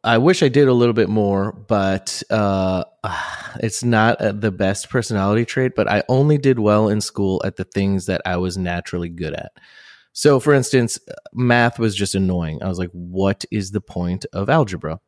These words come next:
There's zero point to it." So I just never applied myself. Um, English came very easily to me. So I always got very good grades in English. And I was like, "English rules," but it's only because I didn't have to try at it.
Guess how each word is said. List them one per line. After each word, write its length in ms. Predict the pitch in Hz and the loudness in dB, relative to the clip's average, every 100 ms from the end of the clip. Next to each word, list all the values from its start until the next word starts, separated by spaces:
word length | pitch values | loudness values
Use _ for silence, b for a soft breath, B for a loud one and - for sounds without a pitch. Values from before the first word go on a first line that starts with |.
| - | -12
There's 380 | 101 117 117 | -4 2 2
zero 320 | 113 117 104 101 | 2 0 2 2
point 300 | - 80 - | -2 -6 -6
to 100 | 73 | -10
it." 160 | - | -6
So 160 | - 110 | 0 2
I 100 | 113 | 2
just 300 | 110 135 120 | 0 -2 0
never 360 | 117 113 104 92 | 2 2 2 0
applied 320 | - 90 80 | -2 -4 -4
myself. 460 | 82 - - - _ - | -6 -10 -16 -20 _ -4
Um, 340 | 101 92 90 B B B B - | -2 -2 -4 B B B B 0
English 360 | 156 156 143 | 4 6 4
came 420 | - 120 107 101 92 - | 2 2 2 2 -2 -10
very 360 | 104 127 120 107 | 2 4 4 2
easily 380 | 107 95 92 | 0 0 0
to 80 | 87 | -2
me. 280 | 85 92 120 | -4 -4 -6
So 300 | - - 98 | -6 -2 -2
I 180 | - 98 | 0 -2
always 420 | 98 98 95 92 - | 0 0 0 -2 -10
got 280 | 101 92 | -8 -6
very 180 | 101 98 | -2 -2
good 140 | 95 92 | -2 -4
grades 280 | 92 95 92 | -4 -6 -6
in 60 | |
English. 320 | 82 85 104 | -8 -6 -6
And 60 | 98 | -6
I 40 | 90 | -8
was 80 | |
like, 120 | 92 - | -8 -4
"English 340 | 170 185 147 | -2 -2 0
rules," 320 | 170 160 98 | 0 2 0
but 100 | 107 | 0
it's 120 | 120 143 | 0 2
only 180 | 139 | 2
because 480 | 117 107 113 104 101 - | 2 0 0 0 -2 -2
I 60 | |
didn't 160 | 104 101 | -2 -2
have 120 | 104 | -4
to 80 | 90 | -8
try 300 | - 90 78 | -4 -4 -2
at 100 | 82 | -6
it. 120 | - | -10